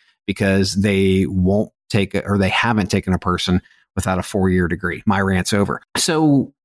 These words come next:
how many, how many people have you placed thus far from the program? What's your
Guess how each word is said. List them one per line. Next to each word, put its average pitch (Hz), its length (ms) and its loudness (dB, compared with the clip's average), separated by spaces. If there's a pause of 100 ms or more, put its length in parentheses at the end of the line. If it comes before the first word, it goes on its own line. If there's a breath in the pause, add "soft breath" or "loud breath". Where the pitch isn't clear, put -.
(360)
how 165 80 2
many, 233 240 2
how 151 100 0
many 208 160 2
people 160 260 -2
have 127 140 0
you 123 140 2
placed - 560 -2
thus 113 200 0
far 101 520 0 (140)
from 120 240 0
the 104 80 2
program? 85 440 0
What's 135 180 0
your 113 300 2